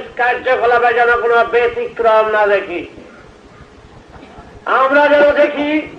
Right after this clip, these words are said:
শাসনকর্তারা যেন সবার উপরে দৃষ্টি থাকে।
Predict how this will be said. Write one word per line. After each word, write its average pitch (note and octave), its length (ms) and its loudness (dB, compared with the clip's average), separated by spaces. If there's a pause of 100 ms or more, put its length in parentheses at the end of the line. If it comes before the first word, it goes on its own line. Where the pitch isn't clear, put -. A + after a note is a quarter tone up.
(680)
শাসনকর্তারা D4 1000 0
যেন C#4+ 180 0 (100)
সবার C#4 480 0
উপরে C#4 260 0
দৃষ্টি C4+ 360 -10
থাকে। A3+ 340 -2